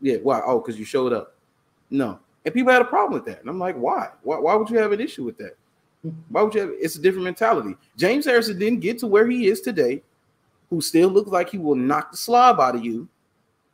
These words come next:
by, um, by having the mentality that,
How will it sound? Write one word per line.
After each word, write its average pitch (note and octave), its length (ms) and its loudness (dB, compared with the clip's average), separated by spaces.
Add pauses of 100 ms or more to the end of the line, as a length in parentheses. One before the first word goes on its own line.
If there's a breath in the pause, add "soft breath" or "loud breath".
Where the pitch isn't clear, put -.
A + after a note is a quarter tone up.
(1600)
by, C3+ 460 4 (220)
um, A#2+ 640 -2
by A#2+ 120 -4
having E3 200 0
the D#3+ 60 -8
mentality D3+ 580 -6
that, B2+ 300 -6